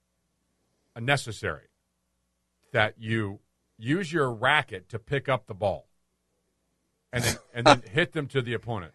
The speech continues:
Speaker 1: Avoid using your hands to pick up the balls. What? No, no, this is legitimate. This isn't a Saturday Night spoo-, uh, Live spoof. This isn't a parody.
Speaker 2: It
Speaker 1: I
Speaker 2: will be.
Speaker 1: This is,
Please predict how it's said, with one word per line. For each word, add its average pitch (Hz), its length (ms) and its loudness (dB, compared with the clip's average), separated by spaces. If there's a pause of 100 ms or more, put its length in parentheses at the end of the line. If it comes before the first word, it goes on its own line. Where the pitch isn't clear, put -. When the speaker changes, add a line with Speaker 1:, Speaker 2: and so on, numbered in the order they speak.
(220)
Speaker 1:
Avoid 147 420 0
using 147 240 -2
your 131 180 -2
hands 110 520 -6
to 117 100 -10
pick 143 340 -10
up 110 220 -10
the 104 80 -12
balls. 85 520 -10 (1600)
What? 143 320 -2 (480)
No, 269 100 2
no, 202 120 2
this 185 260 -2
is 233 140 -10
legitimate. 135 540 -2 (340)
This 190 160 -2
isn't 269 200 -4
a 226 60 -2
Saturday 175 380 0
Night 139 200 -2
spoo-, - 360 -10 (160)
uh, 110 240 -2 (180)
Live 131 300 2
spoof. 165 460 -6 (280)
This 185 160 -4
isn't 175 180 -2
a 117 60 -2
parody. 180 680 -4 (420)
Speaker 2:
It 127 120 12
Speaker 1:
I - 20 10
Speaker 2:
will 165 260 12
be. 135 280 10 (360)
Speaker 1:
This 156 360 -2
is, 185 320 2